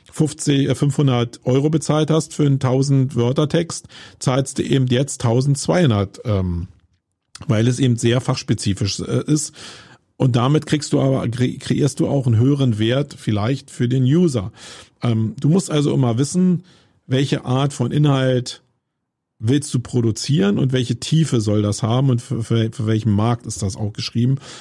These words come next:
und für welche Zielgruppe. Das ist jetzt der Bereich der Wortpreise, so kalkulieren wir hier zum Beispiel in der Agentur.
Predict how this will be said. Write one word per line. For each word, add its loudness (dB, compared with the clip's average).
und 0
für -2
welche 0
Zielgruppe. 0
Das 2
ist -10
jetzt -2
der 2
Bereich 0
der 0
Wortpreise, 0
so 0
kalkulieren 0
wir 2
hier 2
zum -4
Beispiel -4
in -2
der -4
Agentur. -4